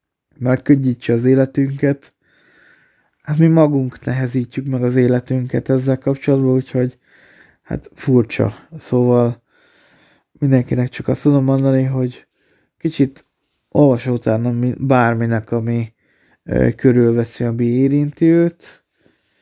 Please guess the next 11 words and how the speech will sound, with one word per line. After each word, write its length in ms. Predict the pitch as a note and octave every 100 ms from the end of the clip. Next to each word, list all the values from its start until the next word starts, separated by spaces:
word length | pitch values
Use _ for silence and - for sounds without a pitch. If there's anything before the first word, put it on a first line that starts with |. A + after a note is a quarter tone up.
| _ _ _ -
ö, 480 | - C3 C3+ C3 -
illetve 840 | - C#3+ C3+ C3 - C3+ C3 B2 - _ _ _ _ _ _ _ - - - - - - - - _ _ _ _ _
hát 680 | - - - - - - -
<coughs> 0 | - - - - - - - _ _ _ - - _ _ _ _ _ _ _ _ _ _ _ _ _ _ - -
próbáljon 540 | B2+ A#2+ A#2 G#2+ A#2+
meg 400 | B2 A#2 A#2+ A2 _ _ _ _ _ _ _
<clears throat> 80 | D#3+ E3+ C#3+ C#3
valami, 640 | D3 C#3 C3+ C3 C3 C3+ - _ _ _ _ _ _ _ _ _ _
valamilyen 580 | D3 D#3 C#3 C3+ C3
szinten, 760 | B2+ - C#3 C3+ - A#2 B2+ A#2+ _ _ _ _ _
ö, 560 | - C3+ B2+ B2+ B2+